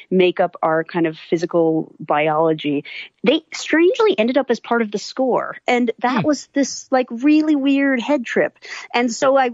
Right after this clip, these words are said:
Speaker 1: I take away from that experience that, again, you don't know what to, you don't know what, what something will be until you have the experience of participating and creating it, you know?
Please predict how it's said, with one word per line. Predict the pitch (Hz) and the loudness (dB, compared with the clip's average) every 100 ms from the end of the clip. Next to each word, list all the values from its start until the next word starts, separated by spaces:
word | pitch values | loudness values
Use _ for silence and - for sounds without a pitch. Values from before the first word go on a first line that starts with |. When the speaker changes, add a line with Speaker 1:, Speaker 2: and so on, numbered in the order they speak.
| - | -2
Speaker 1:
I | 240 | -4
take | - 330 302 | -2 -4 -4
away | 277 247 262 | -4 -2 -2
from | 247 240 214 | -4 -8 -6
that | 196 196 | -4 -4
experience | 196 - 240 247 226 190 180 | -6 -8 -8 -4 -2 -2 -2
that, | 196 185 _ _ _ _ _ _ _ - | 0 0 _ _ _ _ _ _ _ -4
again, | 214 202 208 196 | -2 0 0 0
you | 185 | -2
don't | 175 180 | 0 0
know | 180 170 | -2 -4
what | 165 | -4
to, | - 170 180 | -4 -6 0
you | 196 | 2
don't | 240 | 2
know | 226 | 2
what, | 202 185 _ _ - _ _ | 0 0 _ _ -20 _ _
what | - 190 196 | -2 0 0
something | - 190 185 180 | -2 -4 -2 -2
will | 170 | -2
be | 156 156 | 0 0
until | 151 151 170 147 147 _ _ _ - | -2 -4 -4 -4 -4 _ _ _ -4
you | 165 | -2
have | 170 | 0
the | 156 | -2
experience | 151 170 156 160 - | -4 -4 -4 -4 -4
of | 147 147 - - - _ _ - | -6 -6 -18 -18 -20 _ _ -4
participating | 196 185 190 - 180 170 | 0 0 -2 0 2 2
and | 156 | 0
creating | - 156 143 139 - | 0 0 0 -4 -8
it, | - - | -10 -4
you | 160 | -2
know? | 160 | 0